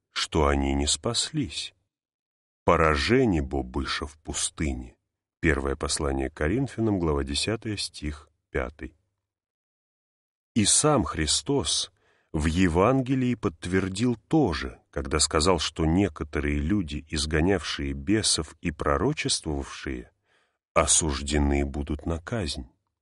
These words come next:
Да и все притчи его, как то притча о девах,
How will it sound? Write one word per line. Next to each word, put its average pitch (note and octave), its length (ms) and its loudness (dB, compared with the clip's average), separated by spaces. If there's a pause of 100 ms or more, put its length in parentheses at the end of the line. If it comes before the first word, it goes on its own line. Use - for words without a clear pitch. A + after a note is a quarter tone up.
(960)
Да F#2+ 80 6
и A#2 100 6
все C#3+ 300 2
притчи - 640 -2
его, B1+ 500 -4 (400)
как D#2+ 200 0
то E2 140 0
притча F#2 560 0
о D2+ 60 0
девах, C#2 760 -4